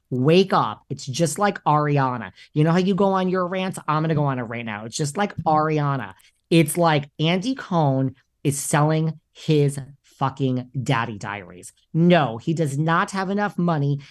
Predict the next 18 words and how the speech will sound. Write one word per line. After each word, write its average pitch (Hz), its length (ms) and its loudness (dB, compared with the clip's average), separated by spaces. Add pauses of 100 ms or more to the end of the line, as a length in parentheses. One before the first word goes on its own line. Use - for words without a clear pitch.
(120)
And 170 140 0
even 226 300 2
if 226 100 0
he 208 120 -8
had 165 300 -4
ten 214 320 -4
times 180 320 -2
as 131 160 -2
much 127 200 -2
money, 120 280 -6 (260)
Andy 160 300 2
Cohen 175 440 -2 (200)
needs 131 340 -2
to 226 160 -4
see 147 480 0 (180)
New 123 220 0
York 185 460 2
Times 135 520 -4